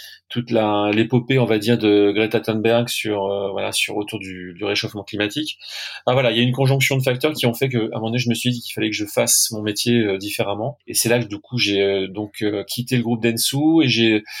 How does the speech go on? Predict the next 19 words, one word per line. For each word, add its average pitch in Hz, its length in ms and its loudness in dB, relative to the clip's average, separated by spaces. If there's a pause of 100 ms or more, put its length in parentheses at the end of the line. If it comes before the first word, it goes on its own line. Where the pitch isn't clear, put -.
(180)
ensuite, 120 280 -2
je 127 80 2
me 120 60 4
suis 123 180 0
mis 123 160 4
à, 113 220 4
à 117 180 -2
mon 113 200 -4
compte. 151 520 -2
Euh, 110 380 0
j'ai 113 160 0
travaillé 123 380 2
un 123 120 2
petit - 240 -6
peu 131 140 0
en, 120 320 2
en 113 80 0
free, 127 420 2
euh, 101 160 4